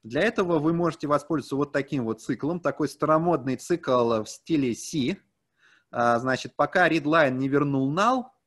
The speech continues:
вот здесь вот мы пользуемся как раз тем фактом, что присвоение возвращает значение. Пока readline не вернул null,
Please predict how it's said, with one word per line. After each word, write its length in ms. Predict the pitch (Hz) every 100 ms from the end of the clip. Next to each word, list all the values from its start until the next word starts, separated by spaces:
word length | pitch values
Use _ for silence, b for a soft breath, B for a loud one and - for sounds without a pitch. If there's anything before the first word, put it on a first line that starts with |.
| _
вот 120 | 127 135
здесь 200 | 160 147
вот 120 | 127
мы 100 | 139
пользуемся 460 | - 139 120 107 113
как 200 | 113 113
раз 180 | 110 -
тем 160 | 117
фактом, 380 | - 170 202 127
что 360 | - - 120 113
присвоение 800 | - 123 - 127 127 185 165 123
возвращает 580 | 110 110 113 - 127 110
значение. 560 | 113 110 - - -
Пока 280 | - 113 131
readline 320 | 120 120 120
не 120 | 110
вернул 320 | 113 120 127 147
null, 220 | 240